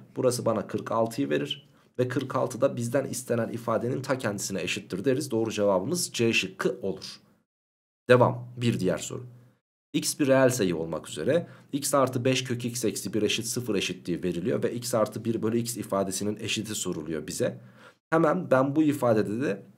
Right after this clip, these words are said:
iki tarafı da kök x'e böleceğim. X'i kök x'e bölersem kök x gelir. Beş kök x'i kök x'e bölersem artı beş gelir.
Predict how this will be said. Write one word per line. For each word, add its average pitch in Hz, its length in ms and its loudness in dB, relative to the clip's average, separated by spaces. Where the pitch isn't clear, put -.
iki 139 180 -6
tarafı 123 320 2
da 131 100 2
kök 123 240 -2
x'e 123 280 2
böleceğim. 98 360 0
X'i 135 340 -2
kök 135 240 -2
x'e 127 280 0
bölersem 123 500 2
kök 110 220 -4
x - 220 -6
gelir. - 460 -6
Beş 156 200 4
kök 147 220 0
x'i 147 280 -2
kök 127 240 -2
x'e 120 280 -2
bölersem 98 480 0
artı 95 480 -6
beş 117 220 0
gelir. - 440 -4